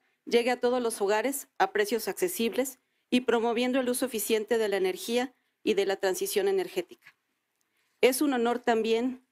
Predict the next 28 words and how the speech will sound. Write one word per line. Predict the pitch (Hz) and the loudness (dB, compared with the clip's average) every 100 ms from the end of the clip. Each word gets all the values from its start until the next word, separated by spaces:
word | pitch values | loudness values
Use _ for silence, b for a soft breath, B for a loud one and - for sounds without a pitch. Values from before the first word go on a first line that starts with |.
| _ - | _ -4
y | 202 | 0
lo | 214 | 0
digo, | 208 233 202 208 _ _ _ _ | 0 0 -2 -2 _ _ _ _
es | 226 247 | 0 2
un | 277 | 0
orgullo | 240 202 220 262 254 | 0 0 0 0 0
decirlo, | 190 - 196 165 165 _ _ _ _ _ _ | 0 0 -2 -2 -6 _ _ _ _ _ _
es | 247 277 | 2 2
un | 285 | 0
reconocimiento | 226 226 214 208 208 220 254 254 262 302 - | 0 0 0 0 0 0 2 0 -2 -4 -2
a | - | 0
la | 220 226 | 2 0
increíble | 226 233 240 262 254 277 | -2 0 0 0 0 -2
fuerza | 285 247 262 | -2 -2 0
de | 233 | -2
trabajo | 220 208 220 220 185 | 0 0 0 0 0
de | |
esta | 208 220 | 0 0
noble | 208 202 190 | 0 0 -2
empresa. | 190 190 - - _ _ _ _ _ _ _ _ _ _ _ _ _ | 0 -2 -2 -12 _ _ _ _ _ _ _ _ _ _ _ _ _
Soy | - 269 | 0 2
una | 277 247 | 0 0
trabajadora | 220 208 208 220 226 247 | 0 0 0 0 0 0
de | 247 | -2
Comisión | 240 196 196 214 214 | 0 0 0 -2 0
Federal | 220 208 196 | 0 0 0
de | 208 | -2
Electricidad | 202 - 190 202 208 277 | -4 -4 -2 0 0 0